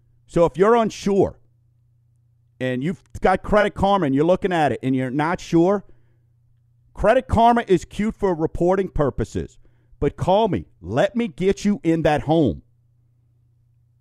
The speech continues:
There's some people that, listen, we got a little bit more of a road to hoe, and we do that. Everything's not overnight. I've got several clients that I'm working with coming up on a year. You know, and those are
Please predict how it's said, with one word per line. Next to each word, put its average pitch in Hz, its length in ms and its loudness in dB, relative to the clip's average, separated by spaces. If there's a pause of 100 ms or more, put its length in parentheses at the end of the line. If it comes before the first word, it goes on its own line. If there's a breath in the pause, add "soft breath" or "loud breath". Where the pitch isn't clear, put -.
(360)
There's 147 200 0
some 196 180 2
people 233 280 2
that, 226 180 2
listen, 214 300 0
we 139 100 2
got 165 180 2
a 165 60 2
little 165 240 4
bit 202 180 4
more 180 160 6
of 202 100 2
a 196 60 4
road 170 380 6
to 175 100 4
hoe, 214 400 2 (760)
and 143 120 0
we 160 120 -2
do 185 280 2
that. 82 300 0 (540)
Everything's 214 500 -2
not 226 160 2
overnight. 117 560 0 (520)
I've 139 120 -2
got 185 180 -2
several 202 360 2
clients 180 420 -2
that 175 120 -2
I'm 175 120 0
working 190 320 0
with 196 160 -2
coming 196 300 -2
up 190 160 -4
on 190 160 0
a - 20 -2
year. 160 420 -2 (800)
You 156 140 2
know, 214 140 4
and 147 100 2
those 240 260 6
are 202 100 -4